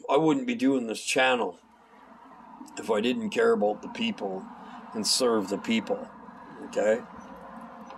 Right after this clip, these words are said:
That's why I have this channel, is to serve the people, and this is where I do it through, okay? Okay, guys,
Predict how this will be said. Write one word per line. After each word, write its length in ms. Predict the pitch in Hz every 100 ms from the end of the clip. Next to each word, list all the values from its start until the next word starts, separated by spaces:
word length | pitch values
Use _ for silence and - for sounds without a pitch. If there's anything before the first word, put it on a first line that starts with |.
| - - -
That's 220 | 247 -
why 240 | 117 -
I 40 | 92
have 280 | 220 101
this 180 | 185 180
channel, 400 | - 247 233 - - - - - - - - - - - - -
is 140 | 110
to 120 | - -
serve 380 | - 113 98
the 80 | 92
people, 380 | - 117 107 104
and 120 | 98
this 160 | 107 113
is 140 | 104
where 240 | 101 101 98
I 40 |
do 260 | 95 131 131
it 120 | 98
through, 220 | 92 85 - - - - - - - - - - - -
okay? 200 | 101 110 - - - - - - - - - - - - - - - - - - - - 214 - 226 220 233 226 208 - - - - - - -
Okay, 360 | 131 - 143 117
guys, 580 | 107 101 95 - -